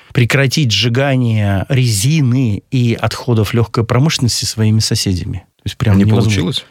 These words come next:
Speaker 1: Не получилось. Ну, вот, то есть, когда идут звонки, пока не доезжают, те перестают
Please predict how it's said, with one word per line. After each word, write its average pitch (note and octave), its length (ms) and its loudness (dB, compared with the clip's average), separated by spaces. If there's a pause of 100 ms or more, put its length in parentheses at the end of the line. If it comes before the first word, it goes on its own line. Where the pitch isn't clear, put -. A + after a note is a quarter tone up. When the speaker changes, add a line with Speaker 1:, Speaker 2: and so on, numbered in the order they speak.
Speaker 1:
Не F3+ 100 2
получилось. C#3 600 -2
Ну, G3 100 2
вот, C3+ 140 0
то - 80 0
есть, A#2 280 -2
когда B2+ 240 2
идут A#2+ 200 -2
звонки, A#2+ 340 0
пока B2+ 280 0
не A2 120 2
доезжают, A2 500 0
те - 120 -2
перестают G#2 640 -2